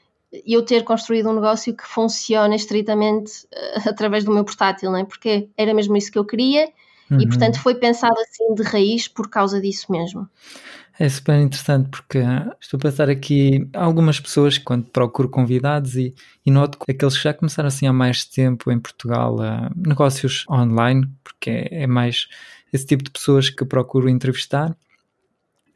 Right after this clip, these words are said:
Speaker 2: E reparei que tenho muitos que vendem muitos produtos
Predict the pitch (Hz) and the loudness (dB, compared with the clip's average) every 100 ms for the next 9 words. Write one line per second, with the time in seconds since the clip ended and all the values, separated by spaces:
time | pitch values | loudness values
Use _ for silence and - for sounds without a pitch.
0 | _ 139 139 147 - - 139 139 147 139 | _ -2 0 0 -4 -2 -2 0 2 4
1 | 139 151 156 - - - 151 151 156 - | 4 4 0 -2 -10 -6 -2 -2 -2 -2
2 | 139 135 135 135 147 135 - - 131 139 | 2 4 4 4 2 0 -4 -4 -2 0
3 | 151 - - | -2 -4 -10